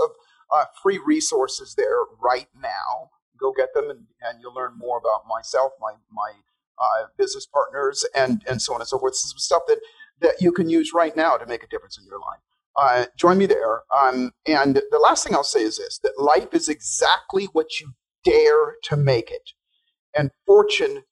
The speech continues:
favors the bold. And there's no better example or, or, uh, phrase that I could use for being bold than unstoppable. It's what I love about you and what you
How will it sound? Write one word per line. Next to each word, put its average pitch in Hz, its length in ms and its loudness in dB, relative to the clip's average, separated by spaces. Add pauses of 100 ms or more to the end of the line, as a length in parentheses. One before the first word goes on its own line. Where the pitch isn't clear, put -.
(360)
favors 147 560 2
the 131 80 -4 (160)
bold. 120 400 2 (320)
And 190 140 8
there's 190 260 4
no 240 600 4 (220)
better 175 500 6
example 147 920 2
or, 127 480 6
or, 127 480 4
uh, 127 180 6
phrase 165 460 4
that 139 80 2
I 127 120 6
could 139 240 -6
use 127 440 2 (380)
for 127 400 6
being 135 260 4
bold 123 480 4
than 123 300 2
unstoppable. - 840 -4 (340)
It's 151 180 -6
what 156 120 2
I 131 80 4
love 151 240 2
about 175 320 2
you 151 260 0
and 131 180 -4
what 131 220 -2
you 160 120 -16